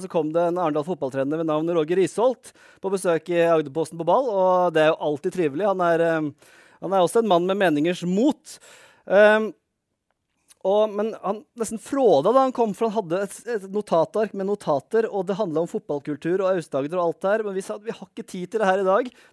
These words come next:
men vi lover at du skal få plass senere. Og i dag så er det jo, eh, plass, så det er mannen og myten da, og legenden som nesten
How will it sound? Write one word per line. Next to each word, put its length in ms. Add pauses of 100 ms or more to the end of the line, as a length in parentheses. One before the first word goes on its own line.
men 60
vi 80
lover 240
at 80
du 20
skal 140
få 80
plass 180
senere. 380 (340)
Og 320
i 80
dag 240
så 140
er 100
det 80
jo, 80 (240)
eh, 160
plass, 320
så 80
det 80
er 80
mannen 320
og 140
myten 500
da, 80 (160)
og 160
legenden 560
som 160
nesten 400